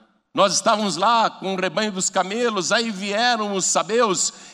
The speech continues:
e eles atacaram, roubaram todos os camelos e tudo que nós tínhamos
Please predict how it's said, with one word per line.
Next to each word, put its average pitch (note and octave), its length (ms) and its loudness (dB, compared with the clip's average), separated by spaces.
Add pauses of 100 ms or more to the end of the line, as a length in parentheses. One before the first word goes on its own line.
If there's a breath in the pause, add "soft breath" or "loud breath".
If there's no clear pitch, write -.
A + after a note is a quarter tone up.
e F3 140 -2
eles A#3 340 2
atacaram, A3+ 960 2
roubaram A3+ 760 2
todos A#3 480 0
os A3 160 0
camelos A3 760 2
e A3+ 80 -2
tudo C4 340 0
que A#3 140 -4
nós A3+ 260 0
tínhamos A#3+ 460 0